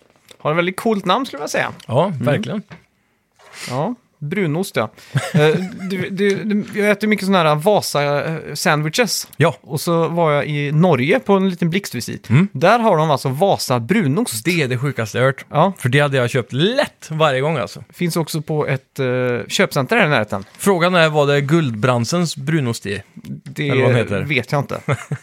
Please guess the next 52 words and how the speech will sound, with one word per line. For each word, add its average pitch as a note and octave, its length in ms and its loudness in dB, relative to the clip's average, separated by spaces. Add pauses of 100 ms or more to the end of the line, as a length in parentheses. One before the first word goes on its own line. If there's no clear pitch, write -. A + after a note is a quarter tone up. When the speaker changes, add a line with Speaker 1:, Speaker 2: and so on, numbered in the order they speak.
(240)
Speaker 2:
Det D3+ 80 2
är D3+ 40 6
typ F3 160 2
som E3 120 -2
att C#3+ 60 0
köpa C#3+ 200 2
messmör D3 440 0
och B2+ 80 0
så B2+ 60 0
är B2+ 40 4
det C#3 80 2
inte C#3 340 2
fjällbrynt. B2+ 720 0
Speaker 1:
Messmör, F#3+ 880 2 (100)
eller D#3+ 140 2
mässmör F3 640 0
är E3 60 2
också E3+ 240 -2 (200)
oätbart, F3 640 2
tycker C3 180 2
jag. C#3 120 0 (220)
Speaker 2:
Mässmör D3+ 1200 2
är D3 180 0
det C#3+ 60 0
väl C#3+ 240 0
några C#3+ 240 2
säger. G2 280 -4 (160)
Speaker 1:
Mässmör. E3 800 2 (120)
Speaker 2:
Ja, D3 300 2
för C#3+ 80 -4
då D3+ 60 2
har D3 80 4
de D3+ 100 0
tagit D#3+ 200 -2
med D#3+ 220 2
det C3+ 80 0
esset A#2+ 280 -6
i C3 40 -2
mäss. F3+ 380 4
Speaker 1:
Ah. A2+ 280 0 (600)
Ja, E3 60 -2
men G3+ 80 4
det A#3 60 6
är A3+ 40 2
samma G#3 180 2
sak G3 140 2
som, F3 120 0
heter F3 220 2
det E3 80 2
äppelmos D#3+ 720 -2
eller F3 160 2
äppelmos? D3+ 920 -2